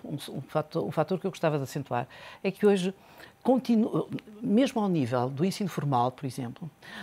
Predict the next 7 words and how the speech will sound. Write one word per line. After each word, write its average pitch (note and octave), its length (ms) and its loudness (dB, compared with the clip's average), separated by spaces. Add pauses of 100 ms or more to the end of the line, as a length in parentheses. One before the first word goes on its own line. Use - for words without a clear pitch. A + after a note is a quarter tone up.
(100)
nós A3 240 -2
continuamos C#3+ 800 0
a F3+ 60 2
valorizar G3+ 580 4
muito B3 280 4
pouco, D#3+ 420 0 (1000)
eh, D3 520 8